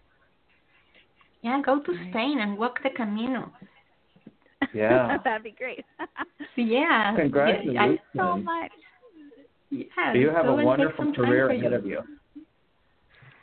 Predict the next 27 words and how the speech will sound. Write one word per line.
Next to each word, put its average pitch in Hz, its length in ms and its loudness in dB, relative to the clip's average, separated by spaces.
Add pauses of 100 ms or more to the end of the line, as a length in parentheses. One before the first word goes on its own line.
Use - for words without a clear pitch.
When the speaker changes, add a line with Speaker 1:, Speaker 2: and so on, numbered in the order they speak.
(180)
Speaker 2:
Oh, 170 100 -8
well, 160 120 -8
good. 156 300 -8 (180)
I'm 170 140 -6
glad. 165 280 -6
I'm 165 120 -10
glad 175 220 -2
to 170 40 -10
hear 160 200 -10
that - 180 -10
'cause 185 140 -2
this 185 180 -2
is 180 120 -6
what 160 160 -6
I 160 60 -10
wanna - 300 -14
do - 80 -18 (100)
with - 180 -20
my - 160 -12
life. - 160 -14 (1400)
Speaker 3:
You 98 140 -4
can 104 160 -2
tell. 98 460 0 (580)
You 120 80 -6
can 98 180 -6
feel 110 280 2
it. - 180 -2